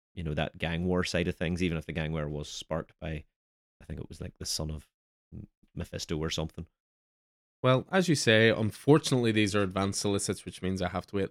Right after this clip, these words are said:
Speaker 2: all the way to August for the next volume. But also solicited this month is Ultimate Spider-Man Omnibus Volume four. So this is continuing on Brad Michael Bendis' fantastic run. Uh, I do notice with this one, Mark Bagley stepped away a little bit.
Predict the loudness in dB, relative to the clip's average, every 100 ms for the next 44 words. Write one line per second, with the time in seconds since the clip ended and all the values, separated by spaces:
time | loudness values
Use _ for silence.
0 | 0 4 6 8 8 8 6 6 4 0
1 | -2 -4 -2 -4 0 4 6 6 2 _
2 | _ _ _ 0 4 6 6 6 4 4
3 | 2 0 0 0 0 0 -2 -2 -4 -8
4 | -4 -4 -2 -2 -2 2 4 4 2 2
5 | 0 -2 -4 -4 2 4 4 2 -2 -10
6 | _ 2 4 4 4 -2 _ _ _ _
7 | 2 6 6 4 2 0 0 2 4 4
8 | 4 4 4 4 2 -4 0 0 0 -6
9 | -8 0 0 0 2 0 2 -2 2 2
10 | 2 -6 -14 -14 -14 -4 2 6 4 4
11 | 0 4 6 6 4 0 0 0 0 0
12 | 0 0 2 2 2 2 0 -2 0 0
13 | 2 6 6 6 6 6 4 4 2 -2
14 | -10